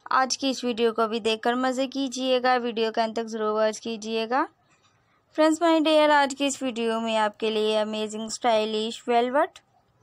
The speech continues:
बेबी गर्ल्स ड्रेस डिज़ाइन आइडियाज़ लेकर आई हूँ।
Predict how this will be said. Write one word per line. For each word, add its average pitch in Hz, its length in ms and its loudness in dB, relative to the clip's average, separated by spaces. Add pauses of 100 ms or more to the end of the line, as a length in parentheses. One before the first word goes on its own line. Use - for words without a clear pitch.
(1300)
बेबी 220 360 0
गर्ल्स 226 440 2
ड्रेस 240 340 2
डिज़ाइन 226 360 0
आइडियाज़ 220 480 0
लेकर 277 240 0
आई 277 160 2
हूँ। 320 220 2